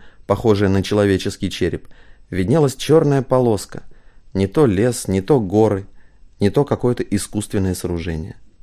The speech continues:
Последнее предположение оказалось верным. Там, в двух десятках километров от пирамиды,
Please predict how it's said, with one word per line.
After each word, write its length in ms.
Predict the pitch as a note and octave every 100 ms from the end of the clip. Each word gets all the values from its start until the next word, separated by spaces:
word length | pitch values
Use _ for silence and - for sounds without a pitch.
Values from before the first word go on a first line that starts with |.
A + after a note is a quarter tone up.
| - _ - - - -
Последнее 480 | G#2+ - F3 G#3
предположение 640 | G#3+ F#3+ F#3 F3 D3+ E3 E3
оказалось 600 | C3 C3 A#2+ C3 A#2+ A2
верным. 500 | G#2 G2+ F#2+ F#2+ - - - - _
Там, 240 | A2+ D3
в 60 | A2+
двух 300 | G2+ B2 B2
десятках 520 | G#2+ - A#2 - -
километров 580 | - G#2 G2+ A2 G#2 G#2+
от 100 | -
пирамиды, 540 | G#2 G2 A2+ B2+ G2